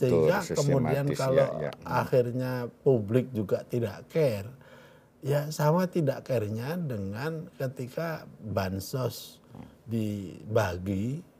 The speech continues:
Speaker 1: padahal itu jelas, eh, melanggar, apa namanya, etik, ya, pare-,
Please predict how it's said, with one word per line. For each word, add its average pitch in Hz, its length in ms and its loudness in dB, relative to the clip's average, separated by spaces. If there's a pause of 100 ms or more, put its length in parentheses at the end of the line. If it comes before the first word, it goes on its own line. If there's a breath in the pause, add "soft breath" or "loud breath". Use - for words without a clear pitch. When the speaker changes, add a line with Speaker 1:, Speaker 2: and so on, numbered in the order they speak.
(120)
Speaker 1:
padahal 107 500 -2
itu 107 460 -6 (200)
jelas, 107 640 -2 (420 loud breath)
eh, 98 840 -8
melanggar, 104 800 -4 (640)
apa 113 300 -8
namanya, 98 540 -8
etik, 117 420 -2 (320)
ya, 113 260 -6 (200)
pare-, 101 340 -10